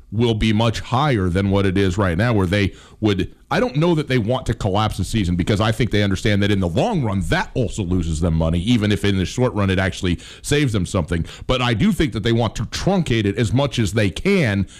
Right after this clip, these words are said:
to make that loss as small as it can be, to get absolutely every penny they can from the players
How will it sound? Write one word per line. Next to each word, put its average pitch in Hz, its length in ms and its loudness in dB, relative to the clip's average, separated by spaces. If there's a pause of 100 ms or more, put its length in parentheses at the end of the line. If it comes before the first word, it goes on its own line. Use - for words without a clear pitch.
(140)
to 139 100 2
make 127 220 0
that 110 220 -2
loss 156 460 0
as 113 100 -4
small 120 280 0
as 104 100 2
it 117 120 -4
can 113 240 2
be, 110 100 2
to 104 60 2
get 110 140 0
absolutely 139 400 2
every 127 200 0 (160)
penny 208 400 2
they 165 180 2
can 160 260 -2
from 139 200 -2
the 123 80 0
players 127 580 0